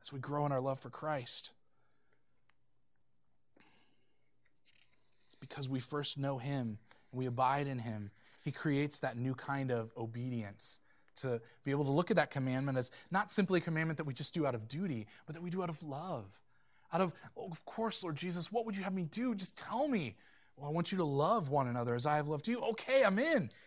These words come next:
Show me how to do that. I can't do that by <laughs> myself." And of course,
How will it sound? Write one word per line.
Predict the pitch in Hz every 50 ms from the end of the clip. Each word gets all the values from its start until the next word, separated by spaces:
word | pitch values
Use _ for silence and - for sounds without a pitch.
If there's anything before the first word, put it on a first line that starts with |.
| -
Show | - - - 214 233
me | 262 240
how | 226 247
to | 254
do | 214 233 226
that. | 196 165
I | 160
can't | - - 220 208 170
do | 214 214
that | 202 190 185
by | 190 185 165
<laughs> | 147
myself." | 196 - - - - - - - - - - - - _ _ _ - - - - - _ _ _ _ _ _ _ _ -
And | 127
of | 120 - -
course, | - - 170 160 139 123 - - - -